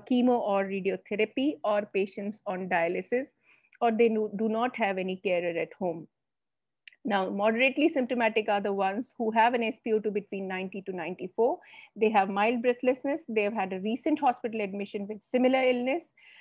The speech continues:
And, uh, here, uh, if you're not able to differentiate between them, you can do an H R C T and be sure whether they are having any kind of opacities which are present, which are covid-like. The red zone would be obviously who would be needing your attention at first.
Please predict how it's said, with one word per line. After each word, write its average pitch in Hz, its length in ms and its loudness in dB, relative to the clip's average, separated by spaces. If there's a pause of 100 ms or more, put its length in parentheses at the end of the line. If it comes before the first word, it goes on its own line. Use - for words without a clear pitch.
(220)
And, 277 400 2
uh, 220 300 10
here, 262 300 6
uh, 262 280 0
if 214 120 -6
you're 226 100 4
not 226 240 0
able 247 160 0
to 247 80 -6
differentiate 208 580 -2
between 185 440 -6
them, 185 200 -4
you 185 120 -4
can 190 240 -6
do 185 100 -2
an 175 140 -4
H 175 180 -6
R 226 140 4
C 247 200 -6
T 285 360 -2
and 220 200 -4
be 214 160 -4
sure 196 460 -4
whether 190 240 -6
they 185 240 -2
are 175 220 0
having 180 360 -4
any 185 280 -12
kind 185 240 -6
of 180 80 -10
opacities 185 640 -12
which 180 140 -14
are 170 80 -12
present, 175 400 -10 (340)
which 226 160 -2
are 214 80 2
covid-like. 180 680 -2
The 180 140 -4
red 247 280 4
zone 262 320 2
would 220 180 -2
be 214 120 -2
obviously 226 480 0
who 247 140 -2
would 220 260 -4
be 226 80 -2
needing 214 320 -4
your 202 180 -2
attention 190 400 -6 (100)
at 214 200 0 (100)
first. 294 240 0